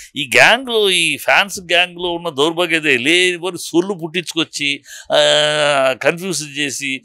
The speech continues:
ఆ ఉన్న ఇమేజ్ని కూడా జడద-, జడదొప్పడం అంతే. ఆ, పవన్కు ఉన్న ఇమేజ్ని కూడా నాశనం చేయటం, పవన్కు ఉన్న ఇమేజ్ని కూడా ఈ ఫ్యాన్స్ ఇలాంటి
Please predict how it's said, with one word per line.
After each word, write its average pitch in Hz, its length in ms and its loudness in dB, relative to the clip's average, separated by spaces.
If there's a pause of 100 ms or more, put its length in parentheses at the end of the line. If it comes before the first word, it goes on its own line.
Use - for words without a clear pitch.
(220)
ఆ 151 160 2
ఉన్న 180 300 -4
ఇమేజ్ని 180 540 0
కూడా 180 160 2
జడద-, 147 460 4
జడదొప్పడం 120 560 2
అంతే. 90 300 -8 (680)
ఆ, 90 120 -12 (200)
పవన్కు 143 300 -2
ఉన్న 147 120 -12
ఇమేజ్ని 156 320 -14
కూడా 160 300 -10
నాశనం 147 300 -4
చేయటం, 127 340 -4
పవన్కు 143 320 0
ఉన్న 147 100 -10
ఇమేజ్ని 143 400 -4
కూడా 127 260 -2 (340)
ఈ 127 100 -8
ఫ్యాన్స్ 143 340 -2
ఇలాంటి 147 240 -4